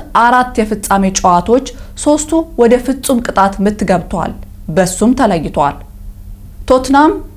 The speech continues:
ራሱ ላይ ከተቆጠረበት ግቦች ውጪ በፕሪሚየር ሊግ ድምር ሀምሳ ሰባት ነጥብ ሰባት ያህል ግብ አስቆጥሯል። ይህ ማለት በአንድ ውድድር ከተጠበቀው በላይ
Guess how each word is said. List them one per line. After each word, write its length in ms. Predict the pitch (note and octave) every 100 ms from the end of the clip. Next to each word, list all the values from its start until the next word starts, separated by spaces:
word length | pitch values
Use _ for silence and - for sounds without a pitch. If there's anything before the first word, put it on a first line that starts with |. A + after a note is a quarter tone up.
| -
ራሱ 260 | A#3 A#3+ B3+
ላይ 140 | A#3+ G#3+
ከተቆጠረበት 760 | A3+ A3 G#3+ G3 F#3+ F3+ F3+ F3
ግቦች 340 | E3+ E3+ E3+
ውጪ 220 | F#3+ F3+ - C#4 C#4+ -
በፕሪሚየር 500 | A3+ A#3 C4 B3 A3
ሊግ 220 | G3+ F#3+
ድምር 320 | F3 E3 F#3+ C4+
ሀምሳ 260 | C#4 A#3+ C4
ሰባት 240 | B3+ A3+ A3+
ነጥብ 220 | G3+ G3+
ሰባት 320 | - F#3+ F3+ F3+
ያህል 240 | F3+ G3+ E3+
ግብ 200 | E3 A#3+ - - -
አስቆጥሯል። 640 | G3+ G#3 - G3 G3 D3+ - - - -
ይህ 200 | G#3 A#3 F#3+
ማለት 380 | F3 E3+ F#3+ C4 - - -
በአንድ 300 | - A#3+ A#3+
ውድድር 400 | A3 F#3+ F3 A#3 C#4 -
ከተጠበቀው 720 | - A#3+ A#3+ G3 F3+ G3 F3+
በላይ 260 | E3 F#3+